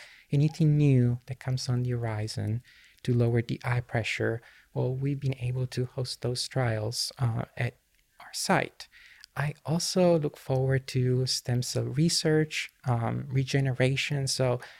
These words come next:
not just being able to lower the eye pressure, but also, as I was saying before, um, trying to grow back that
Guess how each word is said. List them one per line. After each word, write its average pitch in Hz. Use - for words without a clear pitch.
not 151
just -
being 143
able 135
to 131
lower 131
the 127
eye 147
pressure, 139
but 131
also, 143
as 131
I 131
was 127
saying 139
before, 131
um, 123
trying 151
to 156
grow 139
back 139
that 120